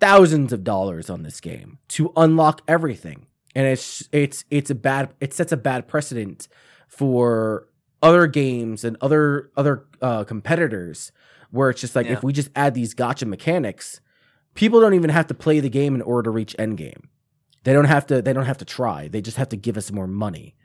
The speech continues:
Speaker 1: which is great for the fucking developers and publishers. That's exactly what they want. Just keep on giving us money, and let's keep rigging the chances of you getting the, the items that you want and or need.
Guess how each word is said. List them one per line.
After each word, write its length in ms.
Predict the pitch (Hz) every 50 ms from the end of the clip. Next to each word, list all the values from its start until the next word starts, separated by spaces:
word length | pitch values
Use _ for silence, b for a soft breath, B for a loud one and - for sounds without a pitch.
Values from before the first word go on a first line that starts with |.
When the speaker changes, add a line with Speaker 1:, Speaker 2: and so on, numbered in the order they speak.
| b b b b b b b b
Speaker 1:
which 140 | _ 196 190
is 100 | 202 185
great 340 | 151 131 208 262 294 302 208
for 140 | - - 175
the 100 | 135 139
fucking 300 | - 160 143 120 117 110
developers 540 | 98 90 113 110 110 104 - 107 98 95 92
and 80 | 90 -
publishers. 480 | 107 98 90 82 82 - - - 147
That's 160 | - 120 117
exactly 400 | 143 123 120 156 147 139 - 143
what 160 | 131 107 107 -
they 140 | 101 92
want. 400 | 92 87 90 90 80 65 - - _
Just 220 | - 131 113 - -
keep 240 | - 160 143 139
on 160 | 151 135 131 117
giving 300 | 104 127 110 107 110 101
us 160 | 92 - 90
money, 360 | 104 104 95 80 67 - - B B B B B B B B
and 140 | 123 131 123
let's 180 | 143 147 -
keep 280 | - - - 165 139 - - - _ - _ _ _
rigging 540 | - 120 117 123 143 151 147 147 143 135 123
the 80 | 113
chances 640 | - - - 139 139 143 139 - 117 104 95 92 90 - -
of 160 | 120 110 101
you 140 | 120 127 117
getting 560 | 107 - 123 123 117 123 110 98 92 78 92 b b b b b b b b
the, 320 | - 110 117 110 107 107 104
the 120 | 104 - -
items 300 | - 135 131 123 127 123
that 100 | - 120 101
you 120 | 113 113
want 360 | 101 95 101 107 117 117 - -
and 200 | 110 110 107 95
or 200 | - - 104 98
need. 460 | 95 95 92 95 92 73 - - -